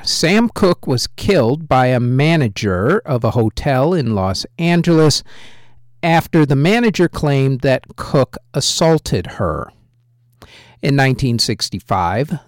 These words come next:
the Velvet Underground played a gig for the first time. In nineteen sixty-eight, the Rolling Stones Rock and Roll Chris-, Circus T V show, I should say, was recorded and then not shown to the public for thirty years.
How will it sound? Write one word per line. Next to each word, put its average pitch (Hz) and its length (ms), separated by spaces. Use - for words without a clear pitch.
the 151 240
Velvet 120 460
Underground 151 680
played 139 340
a 131 60
gig 151 460
for 117 240
the 95 100
first - 420
time. 90 460
In 135 180
nineteen 131 480
sixty-eight, 123 680
the 143 100
Rolling 135 380
Stones 156 720
Rock 113 420
and 180 140
Roll 185 380
Chris-, - 580
Circus - 640
T 196 260
V 185 240
show, 90 420
I 82 80
should - 280
say, 220 500
was 208 380
recorded 180 560
and 147 240
then 131 180
not 120 240
shown 104 240
to 110 120
the 98 100
public 87 360
for 101 160
thirty 80 400
years. 95 800